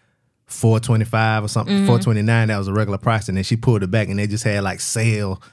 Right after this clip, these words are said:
Speaker 1: sale, whatever, whatever, like, you know, all of the little marketing materials they have on it, and it said four twenty-nine.
Speaker 2: Wow.
Speaker 1: So all they did was just change the, um, the, the, uh,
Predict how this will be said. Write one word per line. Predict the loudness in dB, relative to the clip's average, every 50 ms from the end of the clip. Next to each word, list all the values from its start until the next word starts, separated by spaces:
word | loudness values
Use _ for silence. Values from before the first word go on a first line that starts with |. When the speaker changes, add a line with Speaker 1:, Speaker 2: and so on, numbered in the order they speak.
| _
Speaker 1:
sale, | _ -6 -2 2 2 2 2 2 0
whatever, | 0 -2 -2 -2
whatever, | -2 -2 -2 -2 -2 -2
like, | -4 -4 -6 -4
you | -4 -4
know, | -2 -4 -4 -8 -10 -6 -2
all | 0 0 0 0
of | 0
the | -2 0
little | 0 0 0 0
marketing | 0 0 0 -2 -2 -4 -4 -4 -4 -6 -10 _ _ _ _ _
materials | -10 -6 0 2 2 2 2 0
they | 0 0
have | 2 2 2 2 2
on | 0 -2 -2
it, | -2
and | -2 -2
it | -2 0
said | 0 0 0 0 0 -2 -4 -8
four | -4 2 2 2 2
twenty-nine. | 2 0 -2 0 0 0 0 0 0 -2 -4 -6 -10 _ _
Speaker 2:
Wow. | 0 0 2 2 2 0 -2 -4 -6 -6
Speaker 1:
So | -4 0
all | 2 4 4 4
they | 4 2
did | 2 2 0
was | 0 -2
just | -4 -6 -2
change | 0 2 2 2 0 0
the, | -2 -4 -2
um, | 0 0 0 2 2 2 0 -2 -4 -6 _ _ _ -14 -14 -14 _ _ _ _ _ _ _ _ _ _ _
the, | -6 -6 -6
the, | -2 -2 0 0 0 0 0
uh, | 0 0 0 0 0 -2 -2